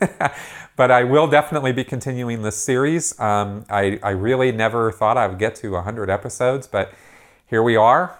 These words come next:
and the channel keeps going, and, uh, you guys keep asking me questions, and I'll just keep answering them 'cause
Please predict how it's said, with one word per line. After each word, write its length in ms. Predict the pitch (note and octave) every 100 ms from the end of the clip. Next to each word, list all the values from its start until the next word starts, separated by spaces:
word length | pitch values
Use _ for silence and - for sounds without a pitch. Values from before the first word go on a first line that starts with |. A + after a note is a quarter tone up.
| -
and 200 | A2 G#2
the 40 |
channel 320 | - A#2+ A#2
keeps 300 | A2+ C#3 -
going, 520 | - C3 A#2+ D3+ D#3+ -
and, 440 | A2 G#2+ G#2+ G#2
uh, 120 | G#2
you 180 | G2+ A2+
guys 260 | A#2 A2+ -
keep 240 | - A2+
asking 320 | A2+ - B2+
me 100 | A#2
questions, 520 | G2+ A2+ A2+ D3 C#3+
and 100 | A2+
I'll 140 | F#2+ A2
just 200 | A#2+ -
keep 200 | C3+ -
answering 440 | A#2 B2+ C3+ B2+
them 200 | B2+ C#3
'cause 280 | - G#2+